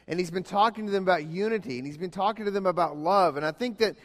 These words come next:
these specific things that he lists may be issues that are specifically dangerous to the church body as a whole if we don't put them off. If we don't put these things off, it can be very dangerous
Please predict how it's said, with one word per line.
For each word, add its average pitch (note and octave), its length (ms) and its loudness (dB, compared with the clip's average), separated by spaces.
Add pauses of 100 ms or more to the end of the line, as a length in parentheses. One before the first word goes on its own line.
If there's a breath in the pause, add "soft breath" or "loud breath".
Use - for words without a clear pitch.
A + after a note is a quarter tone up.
(220 loud breath)
these A#3 600 -2
specific G#3+ 920 -2
things G3+ 300 -2
that E3+ 120 -2
he F3 180 -2
lists E3+ 600 -2 (420 soft breath)
may A3 280 2
be A3 240 -2
issues G#3 460 -4
that F3+ 340 2 (180 loud breath)
are E3+ 140 2
specifically G#3+ 760 0
dangerous G3 500 2
to G3 140 0
the E3+ 100 -2
church G3 420 0
body F3 460 4
as D3 200 4
a D3+ 100 0
whole E3 420 2
if D3+ 140 -4
we D#3+ 120 0
don't F#3+ 340 0
put F#3+ 260 -2
them F3+ 160 -2
off. D#3+ 280 4 (380 loud breath)
If D3+ 120 -2
we E3+ 100 6
don't G#3+ 240 4
put B3 220 -2
these G3+ 220 -6
things G3 260 -4
off, D#3 320 4
it F3 60 -4
can D#3+ 120 -8
be E3 100 2
very F3 280 0
dangerous F3 640 -2